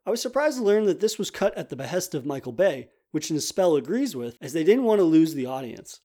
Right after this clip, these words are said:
Lose the audience meaning that some people that were too squeamish might bail on the movie at that point.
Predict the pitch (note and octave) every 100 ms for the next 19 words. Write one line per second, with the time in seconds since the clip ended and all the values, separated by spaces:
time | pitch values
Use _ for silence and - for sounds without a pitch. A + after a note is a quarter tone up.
0 | - F3+ E3 E3 E3+ F3+ D#3 C3 E3 D3+
1 | C#3+ C#3 C3+ - _ - - G#3+ G3+ F3
2 | E3 D#3+ D3 - F3+ - E3+ E3+ D3+ C3
3 | C#3+ C3 A2+ C#3 C3+ B2 A#2+ D3 D3 A#2+
4 | A2+ B2 - - A2+